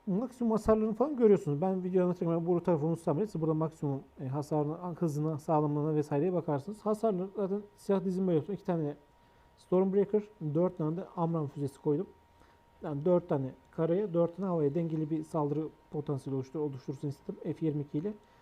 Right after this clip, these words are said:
Bir maça girelim. Maça girdik arkadaşlar. Şimdi bakalım.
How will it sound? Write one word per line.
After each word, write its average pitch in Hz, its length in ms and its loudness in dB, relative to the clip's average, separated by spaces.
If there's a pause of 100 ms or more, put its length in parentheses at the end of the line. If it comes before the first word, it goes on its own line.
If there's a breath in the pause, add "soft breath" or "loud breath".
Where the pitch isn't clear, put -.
(320 soft breath)
Bir 156 60 -2
maça 196 220 2
girelim. 233 320 -2 (1300)
Maça 170 240 0
girdik 170 420 2
arkadaşlar. 147 800 2
Şimdi 143 340 -2
bakalım. 160 320 2